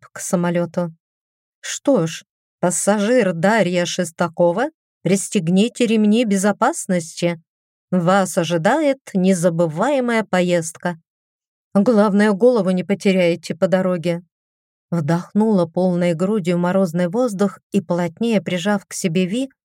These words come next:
шагнула навстречу огнедышащему монстру. От него веяло жаром,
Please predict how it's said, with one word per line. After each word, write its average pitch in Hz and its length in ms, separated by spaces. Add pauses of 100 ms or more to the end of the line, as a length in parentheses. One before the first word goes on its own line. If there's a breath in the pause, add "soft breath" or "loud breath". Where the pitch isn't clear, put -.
(120)
шагнула 214 600
навстречу 196 720
огнедышащему 180 1200
монстру. 165 640 (680)
От 196 180
него 190 260
веяло 175 460
жаром, 175 600